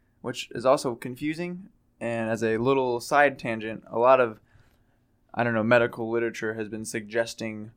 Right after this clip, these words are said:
more efficient ways of n-, naming things, so medical nomenclature, basically. And one of the things that they've mentioned is that a lot of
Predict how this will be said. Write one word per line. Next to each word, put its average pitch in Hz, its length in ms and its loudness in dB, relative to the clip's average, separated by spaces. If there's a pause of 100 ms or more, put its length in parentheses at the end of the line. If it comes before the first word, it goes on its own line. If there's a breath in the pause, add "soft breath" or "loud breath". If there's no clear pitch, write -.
(440)
more 120 240 -2
efficient 123 500 -8
ways 110 360 -6
of 104 220 -8
n-, 107 420 -8
naming 123 400 -8
things, 143 400 -12
so 110 520 -4
medical 113 420 -6
nomenclature, 123 840 -8
basically. 120 520 -6 (920)
And 110 800 -8 (260)
one 127 280 2
of 127 120 -2
the 120 100 0
things 117 300 -8
that 110 140 -4
they've 110 160 -2
mentioned 127 500 -4
is 110 200 -6
that 104 240 -4 (280)
a 117 60 -6
lot 110 340 2
of 107 360 -4